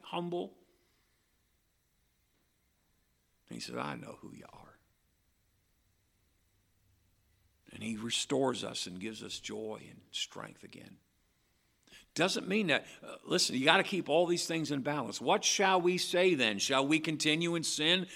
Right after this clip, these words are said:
that grace may abound? God forbid. How shall we that are dead to sin live any longer therein? Know ye not that so many of us, as were baptized into Jesus Christ,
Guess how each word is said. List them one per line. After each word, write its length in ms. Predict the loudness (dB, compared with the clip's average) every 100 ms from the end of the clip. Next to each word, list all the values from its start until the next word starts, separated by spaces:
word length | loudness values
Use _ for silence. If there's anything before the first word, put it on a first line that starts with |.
| -2
that 180 | 4 4
grace 460 | 8 10 10 8 4
may 160 | 6
abound? 500 | 6 8 8 8 6 2 -8 -18 -8
God 320 | 8 12 12 10
forbid. 540 | 2 2 4 6 6
How 200 | 8 8
shall 260 | 8 4 4
we 260 | 8 8
that 180 | 8 8
are 60 | 8
dead 420 | 10 10 10 8
to 80 | 0
sin 540 | 4 8 10 8 4 -6 2
live 340 | 10 12 12
any 180 | 12 10
longer 400 | 12 10 12 12
therein? 600 | 12 12 12 10 6 -2 -14 -18 2
Know 200 | 12 12
ye 200 | 12 10
not 420 | 12 12 12 12
that 120 | 12
so 160 | 10 10
many 220 | 12 12
of 100 | 12
us, 180 | 12 12
as 120 | 8
were 120 | 6
baptized 840 | 10 12 12 12 8 12 12 12 8 -4 8
into 260 | 8 10
Jesus 480 | 6 10 10 12 8
Christ, 480 | 12 12 12 12